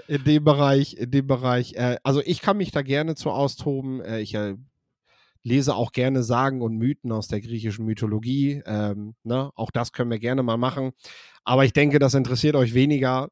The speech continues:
Äh, wir wollen uns doch eher mit der Schlacht der Spartaner und Trojaner auf dem Footballfeld beschäftigen,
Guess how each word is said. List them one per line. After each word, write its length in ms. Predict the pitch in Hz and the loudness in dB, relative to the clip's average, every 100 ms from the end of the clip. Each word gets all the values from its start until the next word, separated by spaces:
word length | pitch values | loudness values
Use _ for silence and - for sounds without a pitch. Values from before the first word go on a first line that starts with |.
| _ | _
Äh, 420 | 127 120 123 117 123 _ _ _ _ - | -6 -4 -2 -4 -8 _ _ _ _ 0
wir 160 | 120 | 2
wollen 340 | 123 123 127 - | 4 4 0 -4
uns 200 | 135 - | -10 0
doch 180 | 120 - | 0 0
eher 280 | 117 117 | -2 -2
mit 180 | 117 110 | -2 0
der 100 | 113 | 0
Schlacht 340 | 107 120 113 117 | 0 0 0 -2
der 100 | 110 | -4
Spartaner 560 | - 113 120 113 113 | -4 -4 -2 -2 -2
und 160 | 107 110 | -4 -6
Trojaner 640 | 117 110 107 107 104 104 | -4 -2 -2 -2 -4 -6
auf 120 | 107 | -8
dem 160 | - 104 | -8 -8
Footballfeld 580 | - 120 104 101 101 92 | -8 -6 -4 -4 -6 -8
beschäftigen, 600 | 101 - 104 104 110 | -8 -8 -8 -8 -10